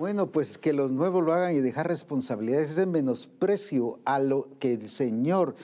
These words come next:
no solo le ha dado, sino lo que quiere que usted sepa, su identidad. Está despreciando la genética que el Señor puso en usted.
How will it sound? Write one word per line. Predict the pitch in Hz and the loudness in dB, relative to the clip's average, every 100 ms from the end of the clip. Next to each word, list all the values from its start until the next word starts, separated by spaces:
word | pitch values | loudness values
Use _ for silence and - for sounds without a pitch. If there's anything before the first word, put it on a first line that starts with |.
| - - - | -20 -20 -8
no | 117 147 | 0 0
solo | 151 170 160 | 2 2 2
le | 143 143 | 2 4
ha | 147 | 2
dado, | 147 208 165 160 190 175 | 4 2 2 2 0 -2
sino | - 165 143 | 0 2 2
lo | 135 | 2
que | - 127 | 0 -2
quiere | 165 165 | 0 0
que | - | 0
usted | 135 - 156 | -2 0 0
sepa, | 139 - - 214 214 - 120 | 0 -2 0 0 0 -2 -2
su | - 135 | -2 0
identidad. | 131 131 135 123 117 131 127 165 170 | 2 4 2 0 0 2 2 2 2
Está | 123 117 160 | -2 -2 0
despreciando | 160 170 - - 131 127 175 202 208 202 - - - | 2 0 -2 -4 -4 -2 -2 0 0 0 -2 -10 -8
la | - 151 156 | 0 2 2
genética | 139 - 143 131 147 196 214 214 135 139 123 | 0 -2 0 0 0 0 -2 -4 -2 -2 -2
que | - | -2
el | 135 | -2
Señor | 127 135 147 147 | 0 0 0 0
puso | 170 147 | -2 0
en | 139 | -2
usted. | 120 - 180 | -2 -2 -4